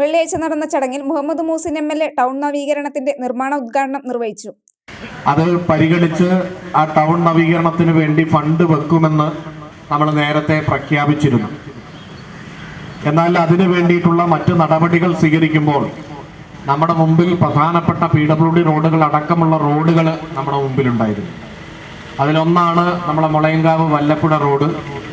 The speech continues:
Speaker 2: വണ്ടുംതറ ഇട്ടക്കടവ് റോഡ് അടക്കമുള്ള പ്രധാനപ്പെട്ട റോഡുകളെല്ലാം നവീകരിക്കുന്നതിന് വേണ്ടി ആദ്യഘട്ടത്തിൽ ഫണ്ട് വെക്കുകയും ആ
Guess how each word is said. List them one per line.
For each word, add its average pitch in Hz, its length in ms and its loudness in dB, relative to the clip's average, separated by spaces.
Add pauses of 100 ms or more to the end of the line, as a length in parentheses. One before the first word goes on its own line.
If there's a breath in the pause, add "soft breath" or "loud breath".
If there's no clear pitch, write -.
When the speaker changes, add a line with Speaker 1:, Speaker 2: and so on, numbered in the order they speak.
(360)
Speaker 2:
വണ്ടുംതറ 170 440 4 (100)
ഇട്ടക്കടവ് 165 580 2
റോഡ് 151 220 2
അടക്കമുള്ള 147 500 0 (480)
പ്രധാനപ്പെട്ട 160 560 0 (100)
റോഡുകളെല്ലാം 147 640 0 (680)
നവീകരിക്കുന്നതിന് 165 840 2
വേണ്ടി 151 240 2 (220)
ആദ്യഘട്ടത്തിൽ 156 640 0 (100)
ഫണ്ട് 147 320 2
വെക്കുകയും 135 480 0 (760)
ആ - 20 4